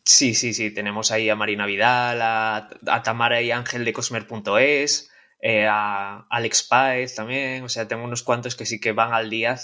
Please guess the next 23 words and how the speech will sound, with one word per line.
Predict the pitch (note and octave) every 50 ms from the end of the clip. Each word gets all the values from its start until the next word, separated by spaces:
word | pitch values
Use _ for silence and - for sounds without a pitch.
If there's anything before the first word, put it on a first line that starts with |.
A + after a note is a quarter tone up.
| -
doscientos | C3+ B2 A#2 A2 - - - A2+ A2 G#2+ B2 A#2+
por | - - A#2 -
ciento, | - A2+ A2 G#2+ G#2 G#2 G#2+
o | G#2+
sea, | - A2 G#2
que | - -
se | - A#2+ A#2
leen | A#2+ B2 C3
las | C3 C3 B2+ -
cosas | - C3+ C3 C#3 C3 - - -
del | C3 C3+ B2+
Proyecto | - - C3 B2 - - B2+
Secreto | B2+ A#2+ C3+ B2+ B2 C#3 C3+
el | C3 A#2+
día | B2 B2+ B2+ B2 A#2+
uno | A#2+ B2+ B2+ B2 A#2 A#2
en | A2+
inglés | A2 A2 A2 A2 A2+ A2 - -
cuando | - A2 G#2+ G2 G2+
sale, | - - G2+ G2 -
o | - _ -
sea | - G#2 F#2+ - _
que | _ G2+ - - -